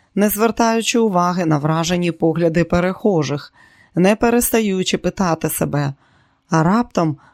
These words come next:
вона робить непоправну помилку. Дівчині важко було прийняти рішення,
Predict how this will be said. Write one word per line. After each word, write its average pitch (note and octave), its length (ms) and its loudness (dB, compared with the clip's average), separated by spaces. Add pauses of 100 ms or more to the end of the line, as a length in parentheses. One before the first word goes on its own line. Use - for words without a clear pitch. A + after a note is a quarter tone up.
вона D#3+ 300 2
робить E3+ 360 0
непоправну E3+ 680 0
помилку. C#3+ 720 -4 (600)
Дівчині G3 520 0
важко A3+ 360 -2
було D#3 280 0
прийняти D#3 560 0
рішення, F3+ 560 -4